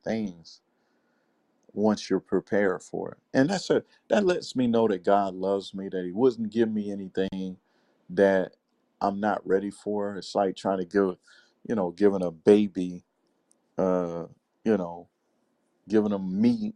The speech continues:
when they're, when they're, they're just not ready to do, eat meat yet.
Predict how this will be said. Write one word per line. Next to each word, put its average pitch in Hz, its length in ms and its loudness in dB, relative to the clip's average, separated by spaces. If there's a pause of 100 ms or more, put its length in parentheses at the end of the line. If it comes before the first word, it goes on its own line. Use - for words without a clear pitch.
(100)
when 98 220 -6
they're, 101 380 0
when 107 200 -2
they're, 110 280 -2 (100)
they're 110 100 0
just 117 320 -6
not 117 260 0
ready 110 340 4
to - 200 -6
do, 104 300 0 (120)
eat 113 280 2
meat 220 340 2
yet. - 240 -2